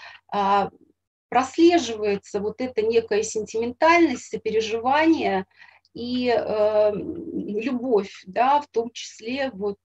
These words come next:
э, к детям, э, к окружающим. А, и хочется отметить, что Евдокия Ивановна, которая представлена вот на, на втором снимке, она также была членом Ярославского благотворительного общества. Если можно, следующий слайд.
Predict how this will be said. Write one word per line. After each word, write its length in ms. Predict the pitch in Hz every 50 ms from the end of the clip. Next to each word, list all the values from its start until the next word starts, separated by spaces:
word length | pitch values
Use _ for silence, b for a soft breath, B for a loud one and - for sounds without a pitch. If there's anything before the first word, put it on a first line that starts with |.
| _ -
э, 220 | 190 185 185 185 185
к 40 | 180
детям, 760 | 185 175 196 240 294 320 320 - - 269 262 254 254 254 247
э, 320 | 226 208 190 - - - -
к 100 | - -
окружающим. 1080 | - - 175 185 185 196 247 269 294 285 277 262 - - - - 226 220 220 226 233 _ _ b b b b b _ _ -
А, 400 | 202 202 202 202 202 208 208 214 - -
и 260 | 262 269 269 262 247
хочется 380 | - - 262 - - - 277 269
отметить, 320 | 269 320 339 339 - -
что 160 | - - 240
Евдокия 500 | 233 240 214 226 240 247 - - 262 262
Ивановна, 340 | 262 311 339 392 427 311 -
которая 320 | - 226 208 - 220 220
представлена 640 | 220 - - - - - 220 208 202 202 202 202 196
вот 220 | 190 185 196 - -
на, 240 | 202 202 190 190
на 120 | 214 208 208
втором 340 | - - 220 226 220 220 220
снимке, 480 | - - 247 233 220 214 202 - 214
она 240 | - 214 233 247 254
также 300 | 254 359 339 330 - 233
была 240 | 208 220 233 254 262
членом 380 | 254 - 247 262 294 285 262 226
Ярославского 540 | 202 208 208 208 208 - 240 - - 226 214
благотворительного 520 | 202 190 - 214 220 220 _ 220 208 190
общества. 380 | 175 - - 180 180 _ - 202
Если 180 | 220 - 233
можно, 220 | 233 226 220 202 208
следующий 400 | - 208 185 180 185 - 196 185
слайд. 320 | - - - 190 254 -